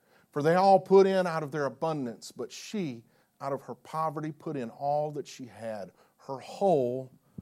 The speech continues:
livelihood." He said,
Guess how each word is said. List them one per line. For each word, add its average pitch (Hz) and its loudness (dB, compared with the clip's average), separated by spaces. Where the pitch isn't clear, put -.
livelihood." 110 -8
He 208 -10
said, 170 -4